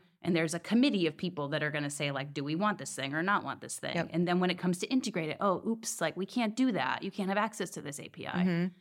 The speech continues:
Speaker 1: I think there's so many great healthcare product companies out there that are building good technology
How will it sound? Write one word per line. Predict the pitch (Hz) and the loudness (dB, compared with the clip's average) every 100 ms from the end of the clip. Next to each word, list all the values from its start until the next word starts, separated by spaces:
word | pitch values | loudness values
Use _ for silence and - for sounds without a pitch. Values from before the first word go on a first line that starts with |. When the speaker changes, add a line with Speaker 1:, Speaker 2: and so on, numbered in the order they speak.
| _ _ _ _ | _ _ _ _
Speaker 1:
I | 160 | -6
think | 156 185 | 0 0
there's | 170 | 2
so | - - 185 | 0 2 2
many | 190 180 | 4 2
great | 170 160 160 165 - _ _ _ - | 0 -2 -2 -2 -8 _ _ _ -10
healthcare | - 175 - 180 160 160 147 | -4 -4 -2 0 2 0 -4
product | - 156 151 - | -4 -2 -2 -6
companies | - 151 143 151 143 - | -4 -4 -2 -6 -6 -6
out | 151 165 | -6 -4
there | 214 226 240 | -4 -2 -4
that | 196 - | -4 -4
are | 156 160 185 | 0 2 2
building | 175 180 190 | 0 0 0
good | 170 165 | 0 -2
technology | - 160 151 156 170 196 214 | -4 -2 0 0 -2 -2 -2